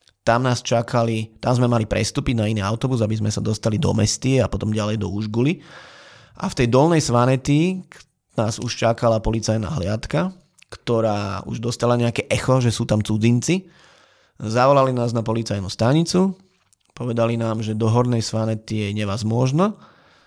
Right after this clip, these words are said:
lebo sú tam lúpežníci, prepadávajú tam turistov, prepadávajú aj domácich, lúpi sa tam, mm, unášajú ľudí za výkupné a že nemôžeme tam ísť.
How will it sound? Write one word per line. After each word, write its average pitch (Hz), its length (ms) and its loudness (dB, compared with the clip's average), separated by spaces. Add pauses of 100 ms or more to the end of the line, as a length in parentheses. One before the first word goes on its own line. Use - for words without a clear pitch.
(140)
lebo 104 260 -2
sú 101 140 -6
tam 101 200 -6
lúpežníci, 120 1000 -2
prepadávajú 110 640 0
tam 98 180 -6
turistov, 110 800 -2 (300)
prepadávajú 104 600 0
aj 101 120 -4
domácich, 120 640 0 (540)
lúpi 143 360 -2
sa 113 180 0
tam, 101 400 -4 (360)
mm, 98 420 -6
unášajú 123 440 -2
ľudí 107 200 -4
za 113 140 2
výkupné 131 500 -2 (500)
a - 80 -20
že 160 140 -4
nemôžeme 120 340 2
tam 80 160 -4
ísť. - 320 -14